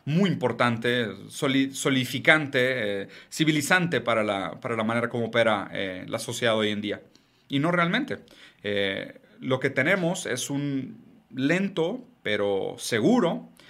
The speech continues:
desencantamiento con la realidad, donde nos desencantamos.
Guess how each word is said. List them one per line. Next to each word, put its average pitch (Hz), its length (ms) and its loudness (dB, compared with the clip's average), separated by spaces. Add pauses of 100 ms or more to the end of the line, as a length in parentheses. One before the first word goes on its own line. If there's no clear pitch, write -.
(140)
desencantamiento 131 1160 0
con 104 120 -8
la 92 80 -4
realidad, 87 300 -8 (880)
donde 120 180 0
nos 117 160 -2
desencantamos. 120 920 -2